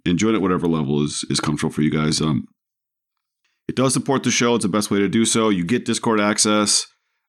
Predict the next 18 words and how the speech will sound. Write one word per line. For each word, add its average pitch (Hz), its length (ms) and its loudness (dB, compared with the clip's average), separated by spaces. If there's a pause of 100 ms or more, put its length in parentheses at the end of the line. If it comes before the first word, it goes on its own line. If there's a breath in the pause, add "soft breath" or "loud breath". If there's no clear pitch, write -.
(120)
uh, 85 180 2
lots 104 220 0
of 107 80 0
ideas 104 320 2
flying 101 320 0
around. 98 440 2
Obviously, 98 360 0
we 92 100 2
just 104 260 -2
had 101 140 0
the 92 80 0
vote 98 400 0
for 87 140 -4
the - 80 -2
card 92 220 0
of - 20 0
the 87 80 2
month. 101 420 2